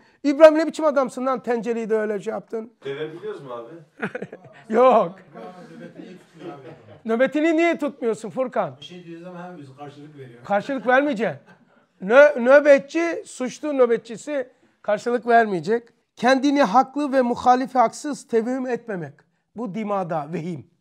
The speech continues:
Speaker 1: Biraz durdum şimdi. Tevehüm etmemek. Yani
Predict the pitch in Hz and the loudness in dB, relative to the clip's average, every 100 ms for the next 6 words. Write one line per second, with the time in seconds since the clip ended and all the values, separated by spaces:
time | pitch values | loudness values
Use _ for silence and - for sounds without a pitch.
0 | _ _ _ _ _ _ _ _ _ 170 | _ _ _ _ _ _ _ _ _ -10
1 | 156 135 151 143 123 - 127 185 _ _ | -10 -10 -12 -12 -18 -20 -20 -20 _ _
2 | _ _ _ _ 190 214 226 214 220 156 | _ _ _ _ -4 -2 -2 -4 -8 -12
3 | 123 _ _ _ - 226 196 196 | -12 _ _ _ -6 -4 -2 -4